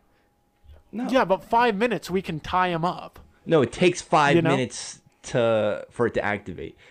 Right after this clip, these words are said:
Speaker 1: Typically, you have to mi-, it's mixed with other things like alcohol or whatever.
Speaker 2: Wait, for wh-, for what to activate?
Speaker 1: Uh, the
Speaker 2: I thought we were
Speaker 1: chloroform.
Speaker 2: talking about knocking him out now. Oh.
Speaker 1: It takes at least five minutes
Speaker 2: Wait,
Speaker 1: for
Speaker 2: what do you mean
Speaker 1: inhaling
Speaker 2: it
Speaker 1: an
Speaker 2: takes
Speaker 1: item soaked
Speaker 2: five
Speaker 1: in chloroform.
Speaker 2: minutes?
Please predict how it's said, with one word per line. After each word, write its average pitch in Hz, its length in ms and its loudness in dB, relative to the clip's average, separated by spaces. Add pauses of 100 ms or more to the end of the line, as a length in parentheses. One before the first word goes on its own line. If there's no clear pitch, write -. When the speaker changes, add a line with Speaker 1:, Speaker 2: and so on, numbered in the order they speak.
(100)
Speaker 1:
Typically, 139 380 2
you 127 80 2
have 120 60 -8
to 120 80 -4
mi-, 120 100 2 (100)
it's - 420 -8
mixed 113 360 -4
with 101 200 -4
other 101 520 -2
things 98 300 -6
like 90 120 -4
alcohol 87 480 -4
or 80 60 -8
whatever. 180 240 2
Speaker 2:
Wait, 85 120 -6 (200)
for 208 160 6 (200)
wh-, 175 60 -18
for 202 160 4
what 220 280 4
to 170 100 -2
activate? 151 400 -2
Speaker 1:
Uh, 104 320 2
the 107 160 -6
Speaker 2:
I - 40 -12
thought - 60 -6
we 135 80 6
were 143 60 6
Speaker 1:
chloroform. 208 280 4
Speaker 2:
talking 196 260 -2
about 180 200 0
knocking 180 320 -4
him 160 100 -8
out 170 220 -6
now. 165 220 -14 (640)
Oh. 180 640 -4 (200)
Speaker 1:
It 117 140 -4
takes 135 220 0
at 127 80 0
least 127 180 -4
five 123 220 0
minutes 123 180 -2
Speaker 2:
Wait, 131 160 -8
Speaker 1:
for 117 60 0
Speaker 2:
what 117 60 2
do 113 60 0
you 113 40 -2
mean 113 80 -4
Speaker 1:
inhaling 127 240 0
Speaker 2:
it 123 40 0
Speaker 1:
an 117 40 -2
Speaker 2:
takes 104 120 -2
Speaker 1:
item 107 200 -2
soaked 110 300 0
Speaker 2:
five 90 80 -6
Speaker 1:
in 117 100 -2
chloroform. 107 560 2
Speaker 2:
minutes? 95 160 -12